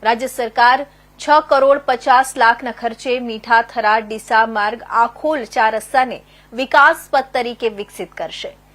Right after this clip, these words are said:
સદર માર્ગ થકી નાગરિકોને મુસાફરીમાં સુલભતા પ્રાપ્ત થશે. આ પ્રસંગે મંત્રી પ્રવીણ માળીએ જણાવ્યું હતું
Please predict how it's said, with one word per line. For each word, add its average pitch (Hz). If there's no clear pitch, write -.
સદર 392
માર્ગ 302
થકી 302
નાગરિકોને 285
મુસાફરીમાં 254
સુલભતા 233
પ્રાપ્ત 196
થશે. 185
આ 254
પ્રસંગે 392
મંત્રી 370
પ્રવીણ 311
માળીએ 302
જણાવ્યું 269
હતું 294